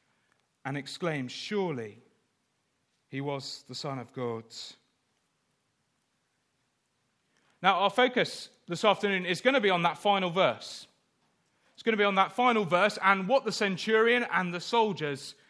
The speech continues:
say about Jesus after he died. But before we do that, we're gonna focus briefly on two things that happen as Jesus died. Two things. The first is to do with the temple,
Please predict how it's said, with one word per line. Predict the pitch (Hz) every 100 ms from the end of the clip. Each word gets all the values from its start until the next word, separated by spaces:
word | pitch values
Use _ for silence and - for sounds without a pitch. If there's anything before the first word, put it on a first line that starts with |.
| _ -
say | - 220 185 131 104 - _ _ _ 131
about | 131 185 190 147
Jesus | 156 143 127 110 - - - - _ _ _ _ _ -
after | 143 139 143
he | 135
died. | 131 127 117 110 110 - - _ _ _ _ _ _ _ _ _ -
But | 226 190
before | 214 330 349
we | 262
do | 214
that, | 175 190
we're |
gonna | 269 247 160
focus | - 226 220 160 - - _ _ _ -
briefly | 269 302 208 185
on | 180 208 190
two | - 302 247
things | - 226 165 143
that | 180
happen | 185 202 202
as | 190 220 196
Jesus | - 175 135 135
died. | 165 127
Two | - 269 254
things. | 185 147 175 - -
The | -
first | 208 269 311 -
is | -
to | 214
do | 214
with |
the | 175
temple, | - 214 202 233 320 -